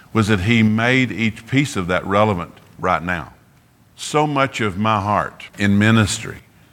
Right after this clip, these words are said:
especially I would say over the last three or four years, is this absolute awareness that God has to be moved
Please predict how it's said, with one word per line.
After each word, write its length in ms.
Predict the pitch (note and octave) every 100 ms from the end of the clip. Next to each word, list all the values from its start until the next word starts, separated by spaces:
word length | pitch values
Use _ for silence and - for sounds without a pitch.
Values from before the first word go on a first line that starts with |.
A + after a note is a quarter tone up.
| _
especially 720 | G#2 - C#3 C#3+ C#3 B2+ A#2
I 100 | G#2+
would 160 | G#2+ G#2
say 260 | - G#2+ G#2
over 220 | G2+ F#2
the 80 | F#2+
last 640 | F#2+ G2+ G2 - - -
three 280 | G#2+ G2+ G#2
or 80 | F#2+
four 320 | - G#2 F#2+
years, 460 | E2+ F2 D2 - - - - - - -
is 280 | A2+ -
this 300 | - A2 - - _ _
absolute 520 | A#2+ C#3+ C3+ C3+ C3
awareness 720 | G#2+ G2 G#2+ A2 G2+ E2 D#2
that 220 | G#2+ F#2 E2+
God 340 | G#2 B2+ B2
has 400 | G#2 B2 B2+ A2+
to 100 | A#2+
be 200 | G#2 G#2
moved 640 | G2 G#2+ A2+ B2 A2+ -